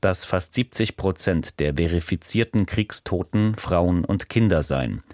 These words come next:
Dies wurde als systematische Verletzung der Grundprinzipien des humanitären Völkerrechts gewertet.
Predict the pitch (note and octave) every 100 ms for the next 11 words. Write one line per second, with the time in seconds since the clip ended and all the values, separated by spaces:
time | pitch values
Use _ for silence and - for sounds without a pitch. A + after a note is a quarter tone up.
0 | - - - - - - _ _ _ _
1 | - G2+ G2 - - G2 G2+ G#2+ G2 F#2+
2 | - B2+ - G#2+ G2+ C3 - - F#2 F2+
3 | - A#2+ B2 G#2+ F#2+ - A#2 C3 - E2
4 | D2+ - F2 - F#2 F#2+ G2+ G#2 G2 G2
5 | F#2 G2 G2 G#2 G#2 G2 D2 B1 - -
6 | - B1 A1+ - -